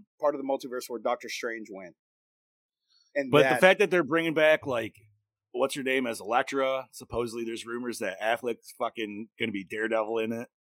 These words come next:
Speaker 1: Wanda's in it too.
Speaker 2: Is she?
Speaker 1: Yeah. She's, uh, but it's the Wanda, it's the version of Wanda we saw possessed that
Speaker 2: Okay.
Speaker 1: killed the, whatever the fuck they were called.
Speaker 2: The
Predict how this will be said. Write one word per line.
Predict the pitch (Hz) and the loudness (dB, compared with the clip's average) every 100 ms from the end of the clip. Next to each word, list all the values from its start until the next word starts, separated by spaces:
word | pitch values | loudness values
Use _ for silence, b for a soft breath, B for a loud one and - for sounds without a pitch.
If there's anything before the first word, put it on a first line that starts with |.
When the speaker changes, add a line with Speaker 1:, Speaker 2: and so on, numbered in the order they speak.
| _ _ | _ _
Speaker 1:
Wanda's | 123 113 120 123 113 | -6 -4 -2 -6 -8
in | 117 | -10
it | 110 | -10
too. | - 110 110 _ _ _ _ _ _ _ - | -8 -10 -12 _ _ _ _ _ _ _ 2
Speaker 2:
Is | - | 4
she? | - 185 202 - _ _ | 6 4 2 -6 _ _
Speaker 1:
Yeah. | 127 113 _ _ _ _ | -2 -2 _ _ _ _
She's, | - - 139 143 | -8 -2 2 4
uh, | - | 4
but | 147 151 | 4 4
it's | 151 - | 4 4
the | 156 | 4
Wanda, | 131 151 165 147 135 | 4 2 4 0 0
it's | 156 147 - | -4 -4 -4
the | 135 | 2
version | 165 165 185 | 2 4 0
of | 139 | 2
Wanda | 147 156 | 2 2
we | 139 135 | -2 -6
saw | - - 143 143 135 127 _ _ _ _ | -6 2 4 6 4 0 _ _ _ _
possessed | - 123 135 156 127 - - - _ _ _ _ _ _ _ - - | -8 -2 4 4 4 -4 -14 -20 _ _ _ _ _ _ _ -20 -2
that | 151 127 | 2 4
Speaker 2:
Okay. | 143 160 | 4 6
Speaker 1:
killed | 151 147 135 127 | 6 4 0 _
the, | 135 127 120 113 110 | 0 2 0 -2 -6
whatever | - 123 120 | -4 -4 -4
the | 113 - | -8 -8
fuck | 113 | -8
they | 123 | -6
were | 110 107 | -8 -6
called. | 113 107 117 | -6 -4 0
Speaker 2:
The | 113 107 104 95 | 2 2 2 -2